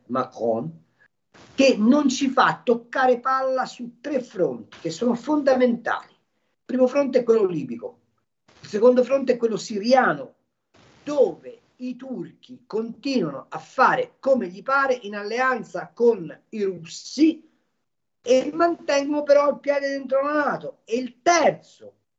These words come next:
il terzo capitolo fondamentale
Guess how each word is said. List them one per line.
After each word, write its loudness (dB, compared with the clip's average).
il -20
terzo -6
capitolo -10
fondamentale -2